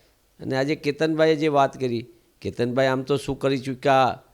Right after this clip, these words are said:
કઈ પ્રકારની સત્તાની વહેંચણી કે બીજી વહેંચણી, શું એમની આંતરિક ખેતતા છે, એ તો એ કહી શકે, પણ મૂળભૂત વાત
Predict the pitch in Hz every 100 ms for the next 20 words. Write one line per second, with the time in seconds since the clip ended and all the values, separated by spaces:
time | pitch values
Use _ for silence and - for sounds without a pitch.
0 | _ - 113 123 135 131 135 135 - 127
1 | - 131 139 131 135 135 139 135 135 123
2 | 117 127 131 131 120 131 135 131 - 131
3 | 131 131 131 127 120 135 117 131 127 -
4 | 135 135 147 131 98 - _ _ - 117
5 | 139 160 170 175 - 165 147 123 120 -
6 | _ _ _ 175 196 139 143 110 180 240
7 | 185 135